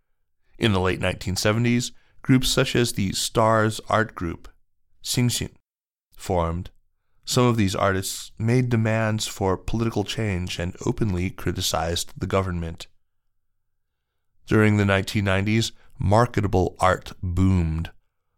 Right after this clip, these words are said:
The first openly commercial exhibition, Masterpieces of Chinese Oil Painting,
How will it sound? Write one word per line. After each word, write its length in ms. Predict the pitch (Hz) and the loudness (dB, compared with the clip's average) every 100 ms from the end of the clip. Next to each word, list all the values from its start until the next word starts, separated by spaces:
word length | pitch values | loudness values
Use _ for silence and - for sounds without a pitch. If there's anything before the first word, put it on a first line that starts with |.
| - | -4
The 80 | 135 | 2
first 340 | 117 110 - - | 4 2 0 -2
openly 380 | 113 113 123 107 | 2 2 2 0
commercial 500 | - 101 107 - - | 0 0 0 0 0
exhibition, 720 | 98 95 90 104 - 87 98 - _ _ _ - | 0 0 0 0 0 -4 -6 -10 _ _ _ -6
Masterpieces 800 | 98 92 - - - 92 98 95 | 0 0 0 -4 -4 -2 -2 -2
of 180 | 107 104 | -4 -6
Chinese 500 | - 95 98 98 95 | -4 -2 0 0 -2
Oil 240 | - 98 90 | -2 0 0
Painting, 520 | - 85 82 90 101 | -2 -4 -6 -6 -8